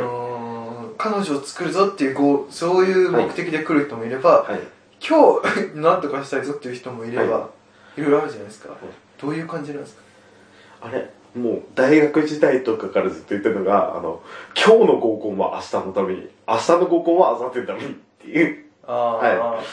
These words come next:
Speaker 2: とりあえずそこで仲良くなって連絡先でも聞いとけば、わかんないですけど、その次、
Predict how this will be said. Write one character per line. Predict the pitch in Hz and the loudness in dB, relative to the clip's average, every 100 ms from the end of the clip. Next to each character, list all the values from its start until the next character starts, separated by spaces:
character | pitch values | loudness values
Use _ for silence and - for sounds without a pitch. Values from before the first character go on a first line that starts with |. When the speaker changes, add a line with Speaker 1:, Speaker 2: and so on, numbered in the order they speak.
| - | -4
Speaker 2:
と | - | 0
り | 311 | 2
あ | |
え | - | 2
ず | |
そ | - 160 | 2 2
こ | 190 | 4
で | 196 | 2
仲 | 196 214 | 2 2
良 | 190 | 0
く | 113 | -2
な | |
っ | 104 | -4
て | 95 | -4
連 | 104 | -4
絡 | 117 120 | -4 -4
先 | 135 147 | -6 -4
で | 143 | -2
も | 113 | -2
聞 | 107 123 | -4 -10
い | 127 | -4
と | - | -2
け | 160 151 | 0 -2
ば、 | 180 180 - - - _ _ _ _ - | 2 2 2 -2 -14 _ _ _ _ -6
わ | 101 | -4
か | 107 | -4
ん | |
な | 104 | -4
い | 95 | -4
で | 85 | -6
す | |
け | 98 | -6
ど、 | 85 85 - _ | -4 -4 -6 _
そ | - 117 | -14 -6
の | 107 104 | -6 -6
次、 | 120 104 127 135 - | -8 -6 -4 -4 -8